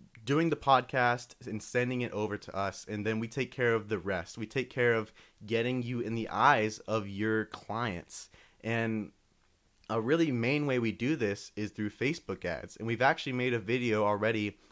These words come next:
on Facebook ads and how they're helpful and really how to do them.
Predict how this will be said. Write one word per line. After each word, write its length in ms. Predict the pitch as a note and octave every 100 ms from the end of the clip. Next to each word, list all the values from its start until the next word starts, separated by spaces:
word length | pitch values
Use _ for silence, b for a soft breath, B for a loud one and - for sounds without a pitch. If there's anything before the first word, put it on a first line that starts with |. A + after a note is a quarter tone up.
| b
on 220 | G#2+ G#2
Facebook 500 | G2 G#2+ G2+ G#2 F#2+
ads 380 | G#2 G2+ G2+ -
and 160 | F#2+ F#2 B -
how 140 | B2+
they're 220 | A#2+ A#2
helpful 560 | A2 A#2+ A#2 - A#2 A2+
and 240 | G2 G2 F#2 b b
really 180 | A#2 B2
how 240 | G2+ - A#2
to 140 | -
do 260 | F#2 A2 C3+
them. 300 | A2 G2+